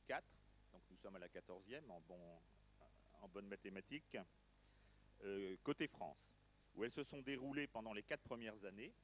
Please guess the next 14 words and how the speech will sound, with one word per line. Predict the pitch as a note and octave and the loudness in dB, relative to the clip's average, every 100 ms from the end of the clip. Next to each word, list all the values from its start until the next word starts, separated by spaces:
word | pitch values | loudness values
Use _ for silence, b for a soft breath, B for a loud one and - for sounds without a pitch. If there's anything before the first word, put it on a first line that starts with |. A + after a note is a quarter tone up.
| - - B B B - - | -20 -20 B B B -14 -2
puis | D#3+ F#3+ | 2 2
nous | F#3 D3 C3 | 2 4 8
avons | C3 C#3+ C#3+ | 8 8 2
été | - | 4
reçus | A#2+ C#3+ - D#3 | 6 4 4 4
en | B2+ | 4
Suisse | - - E3+ G3+ - | 2 -4 -4 -4 -4
et | - | -4
très | - F#3+ | 0 2
rapidement | E3+ - C#3+ C3 D3+ E3 | 4 2 -2 0 2 4
à | C3+ | 4
l'Université | A#2+ C#3+ C3+ B2+ - B2 C3 | 2 -2 0 0 0 -2 -2
de | G#2+ | 0
Lausanne | G2+ F#2 A#2 D#3 F#3 | 0 2 2 2 -2